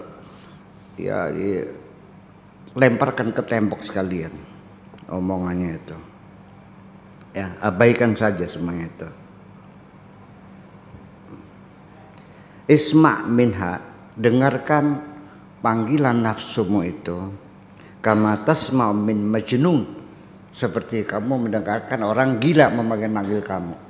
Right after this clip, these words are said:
Anggap aja nafsu itu orang gila. Manggil-manggil, nggak usah sautin, biarin aja.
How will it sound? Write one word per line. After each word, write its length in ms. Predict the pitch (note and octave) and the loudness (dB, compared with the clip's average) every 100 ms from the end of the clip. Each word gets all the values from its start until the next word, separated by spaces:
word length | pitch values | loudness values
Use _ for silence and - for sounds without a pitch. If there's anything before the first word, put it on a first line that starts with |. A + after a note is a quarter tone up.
| - - - - - - - - - - | -20 -20 -20 -20 -20 -20 -20 -20 -14 -4
Anggap 320 | A2+ A2+ F#2+ | 0 2 2
aja 240 | A#2+ C#3 | 2 2
nafsu 400 | C3 A2+ - A2 | 2 0 -2 -4
itu 160 | A#2 C#3 | 0 2
orang 240 | A#2 G#2+ | 2 2
gila. 280 | A#2+ F#2+ D#2+ - - - - - - - - - - - - | -2 -4 -6 -10 -18 -20 -20 -20 -20 -20 -20 -20 -20 -20 -4
Manggil-manggil, 480 | A2 A2+ A2+ D3 C3 | 0 2 4 4 4
nggak 160 | A#2+ A#2+ | 2 0
usah 100 | A#2+ | -2
sautin, 460 | C#3+ D3+ D3+ C3 | -2 -2 -4 -6
biarin 320 | A2+ A2 G#2+ B2 | -6 -6 -6 -8
aja. 300 | F2+ - | -10 -14